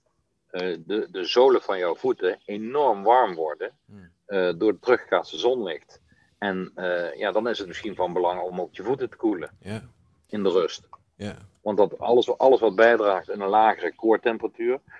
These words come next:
Speaker 1: zorgt voor een betere prestatie.
Speaker 2: Ja. Eh, ik moet denken aan, aan die beelden, en ik weet niet of jij ze kent. Het was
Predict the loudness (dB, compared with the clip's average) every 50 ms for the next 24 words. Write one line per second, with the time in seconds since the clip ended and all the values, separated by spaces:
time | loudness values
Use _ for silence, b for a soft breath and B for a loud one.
0 | B B B B B 0 4 4 4 4 2 -2 -2 0 2 2 2 2 0 -2
1 | -6 -6 -8 -10 -4 0 0 2 2 0 -2 -8 -18 -20 _ _ _ _ _ -16
2 | -14 -12 -12 -12 -14 _ _ _ _ _ -20 B B B B B B B B B
3 | B B B B _ -20 -18 -18 -16 -16 -16 -14 -14 -12 -8 -6 -6 -4 -2 0
4 | 0 0 0 0 -2 0 -2 -2 -4 -8 -10 -6 -6 -4 -6 -6 -6 -6 -4 -4
5 | -4 -4 -2 -2 0 0 0 0 0 0 0 0 -2 -2 -4 -4 -4 -4 -4 -6
6 | -4 -4 -4 -2 -2 -4 -4 -6 -8 -8 -6 -6 -4 -4 -6 -8 -12 -14 -12 -10
7 | -8 -8 -8